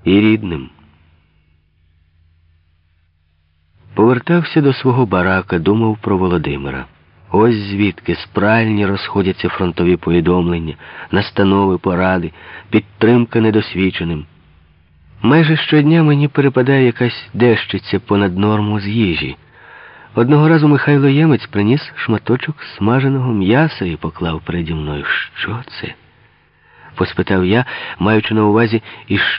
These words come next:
чого це таке біле жирне м'ясо. «Кролик», усміхнувся Ємець і зник. Надто смачно пахло те м'ясо, щоб далі цікавитись його походженням.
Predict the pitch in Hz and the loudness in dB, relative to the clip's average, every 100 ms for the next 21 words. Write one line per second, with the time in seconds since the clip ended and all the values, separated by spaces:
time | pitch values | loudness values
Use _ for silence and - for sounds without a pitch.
0 | - 143 165 156 147 - - 117 120 - | 0 4 4 4 0 -4 -4 -2 -2 -4
1 | _ - 101 - 98 85 80 143 156 151 | _ -6 -6 -2 -2 0 4 4 6 4
2 | 139 95 120 131 123 117 87 80 71 - | 0 0 -2 0 -2 -4 -4 -6 -8 -12
3 | - - - _ _ _ _ _ - 139 | -16 -20 -20 _ _ _ _ _ -2 0
4 | 139 113 117 - - - _ _ - - | 2 0 -4 -12 -20 -20 _ _ -20 -8
5 | 101 - 107 - 110 104 - 90 90 139 | -6 0 0 0 0 -2 -2 0 0 2
6 | 151 151 - - - 117 95 73 67 - | 0 -2 -12 -12 -2 -2 -2 -6 -8 -14
7 | _ _ _ _ _ _ _ _ _ _ | _ _ _ _ _ _ _ _ _ _
8 | - 98 107 - - 104 - 90 104 123 | -2 0 -2 -4 -2 -2 -2 0 2 2
9 | - 117 110 113 110 - 90 85 - 85 | 0 -2 -2 0 0 -2 -8 -6 -4 -4
10 | 82 98 107 - - - - - - - | -2 -2 -2 -6 -12 -18 -20 -20 -12 -4
11 | 101 82 85 113 110 - - 90 92 - | -2 -2 0 2 0 -4 -6 -6 -4 -8
12 | 90 82 82 82 82 - 78 73 76 73 | -10 -8 -8 -6 -6 -4 -6 -6 -8 -8